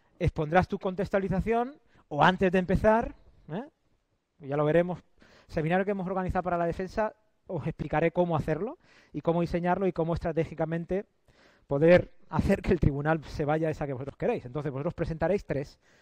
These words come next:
Estas tres unidades didácticas son las que yo he seleccionado. Y el tribunal dirá, "La cuatro."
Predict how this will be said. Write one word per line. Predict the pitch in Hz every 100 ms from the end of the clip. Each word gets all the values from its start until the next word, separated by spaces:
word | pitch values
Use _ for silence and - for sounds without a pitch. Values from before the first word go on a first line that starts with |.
| _
Estas | - 202 226 -
tres | - 208 -
unidades | 208 196 185
didácticas | 196 196 233 202
son | 185
las | 175
que | - 147 147 _ _
yo | 165
he | 170
seleccionado. | 165 151 - 123 107 98 _ _ _
Y | 143
el | 156
tribunal | 156 160 170 170
dirá, | 139 127
"La | 147 143
cuatro." | 180 156 -